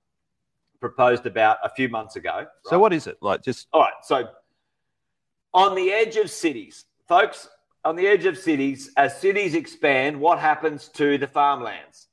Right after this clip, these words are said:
Speaker 1: All right, tell me in the chat, what happens to the farmlands? What happens to the land on the edge of cities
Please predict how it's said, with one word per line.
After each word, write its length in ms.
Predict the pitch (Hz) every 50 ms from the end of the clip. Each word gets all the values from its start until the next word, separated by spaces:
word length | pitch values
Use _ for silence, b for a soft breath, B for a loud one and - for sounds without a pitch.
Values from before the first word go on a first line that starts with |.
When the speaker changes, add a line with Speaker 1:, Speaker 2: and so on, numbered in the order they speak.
| _ -
Speaker 1:
All 80 | 107 117
right, 160 | 135 143 -
tell 160 | - 180 160
me 160 | 139 123 123 156
in 80 | 170
the 80 | 175 -
chat, 240 | - 170 160 165 -
what 120 | 170 175 175
happens 240 | 180 180 170 160 -
to 80 | 170
the 140 | 151 151 147 - -
farmlands? 1040 | 151 147 151 156 160 160 160 160 156 151 147 147 147 147 151 151 151 147 139 - 135
What 180 | 147 160 156
happens 320 | 151 147 143 - 156 135 -
to 140 | - 165 156
the 220 | 143 147 143 139
land 500 | 131 131 131 139 143 143 147 151 156 147
on 80 | 143 131
the 140 | 131 131 139
edge 180 | 143 143 127
of 100 | 143 139
cities 380 | - - 139 135 135 131 127 -